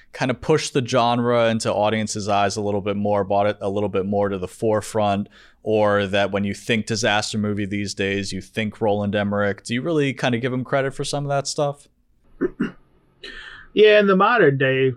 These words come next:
Speaker 2: of what a disaster movie is, I think most people would point to Emmerich fl-, f-, flicks without even realizing they're Emmerich flicks, uh, unless movie nerds like us. But, like,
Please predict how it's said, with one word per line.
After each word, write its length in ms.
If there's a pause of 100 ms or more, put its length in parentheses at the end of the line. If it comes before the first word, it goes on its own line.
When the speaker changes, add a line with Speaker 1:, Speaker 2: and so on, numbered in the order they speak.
(180)
Speaker 2:
of 240
what 240
a 80
disaster 640
movie 400
is, 340
I 120
think 280
most 300
people 360
would 140
point 300
to 180
Emmerich 380
fl-, 240
f-, 320 (100)
flicks 420
without 340
even 260
realizing 560
they're 140
Emmerich 360
flicks, 400
uh, 280
unless 340
movie 300
nerds 280
like 200
us. 240
But, 180
like, 240